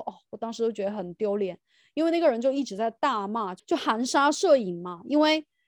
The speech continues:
可能收银的那个人也不是英国本地人，然后我当然明显就不是英国人，可能从我长相来看就不是。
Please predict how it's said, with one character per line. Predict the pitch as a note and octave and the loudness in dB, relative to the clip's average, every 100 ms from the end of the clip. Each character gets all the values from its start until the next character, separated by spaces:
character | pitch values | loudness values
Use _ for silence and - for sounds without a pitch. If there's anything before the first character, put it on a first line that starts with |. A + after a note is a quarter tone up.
| _ _ _ - | _ _ _ -4
可 | B3 | -2
能 | A3 A3 A#3 | 0 -2 -2
收 | C4 - D#4 | -4 4 4
银 | D4 A#3 | 4 0
的 | B3 | -2
那 | B3 | 0
个 | C4 | 2
人 | A3+ F#3+ | 2 0
也 | G3+ | -2
不 | F#3 F#3 | -4 -6
是 | G3 B3+ A#3 G3+ F#3+ | -10 -4 0 0 -2
英 | A3+ A#3 | -4 -4
国 | G#3 | -2
本 | F#3 F3+ F3+ | -4 -4 -6
地 | A#3+ | -4
人， | F#3+ F3 | -4 -4
然 | F#3+ | -6
后 | G#3 C#4+ | 4 4
我 | A3+ F#3 | 4 0
当 | F#3 A#3+ | 2 2
然 | B3+ | 2
明 | G#3+ G#3 | 0 -4
显 | A#3 G3 | -4 -2
就 | A3+ | -2
不 | G#3 | -6
是 | - | -6
英 | A3+ G3+ | -6 -6
国 | G3+ F3+ | -4 -2
人， | F3 E3 - _ _ _ | -2 -6 -14 _ _ _
可 | - | -4
能 | G3+ | -2
从 | G3+ G#3 | -2 -2
我 | A#3 | -2
长 | A3 F3+ | -4 -4
相 | F3+ A#3+ | -4 -4
来 | F3+ | -4
看 | - A3 | -6 -6
就 | |
不 | G#3+ F#3+ | -6 -10
是。 | - - | -12 -10